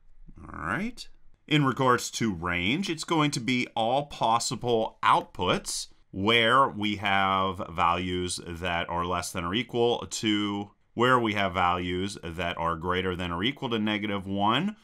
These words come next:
or less than or equal to one. And in set notation,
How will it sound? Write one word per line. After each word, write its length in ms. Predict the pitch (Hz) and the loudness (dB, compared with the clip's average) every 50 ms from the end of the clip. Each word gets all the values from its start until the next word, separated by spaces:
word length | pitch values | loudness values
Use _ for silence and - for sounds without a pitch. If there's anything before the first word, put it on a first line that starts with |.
| _ _ _ | _ _ _
or 240 | - 165 185 196 185 | 0 2 4 4 4
less 300 | 180 190 214 226 - - | 2 0 -2 -2 -2 -4
than 240 | 123 101 90 85 - - | -4 -4 -4 -4 -6 -6
or 220 | 82 82 78 - | -6 -6 -6 -6
equal 280 | 73 71 - - 73 69 | -8 -12 -12 -14 -16 -16
to 380 | - - 92 98 107 110 - - _ | -10 -6 -4 -2 -2 -2 -4 -8 _
one. 400 | - 151 180 185 120 76 - - _ _ _ _ - | -6 -4 0 0 0 0 -2 -8 _ _ _ _ -8
And 340 | - 95 85 80 82 76 | -6 -4 -4 -4 -6 -6
in 120 | 82 82 80 | -6 -6 -6
set 300 | - - 104 90 - - | -4 -2 -2 -2 -2 -4
notation, 720 | 82 80 78 - - 78 73 78 78 - - - 196 | -6 -6 -6 -8 -8 -8 -8 -8 -8 -10 -10 -10 -10